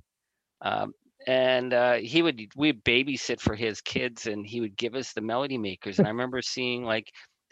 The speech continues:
Speaker 1: Elvis Costello on the cover. Now, Elvis Costello is, like, Mister Respected, but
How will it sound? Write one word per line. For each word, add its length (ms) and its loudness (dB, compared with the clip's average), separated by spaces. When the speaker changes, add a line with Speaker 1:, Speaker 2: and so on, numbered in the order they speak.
Speaker 1:
Elvis 380 4
Costello 600 2
on 140 4
the 60 -2
cover. 320 4
Now, 220 6
Elvis 320 4
Costello 460 4
is, 80 2
like, 160 2
Mister 360 -2
Respected, 720 0
but 160 0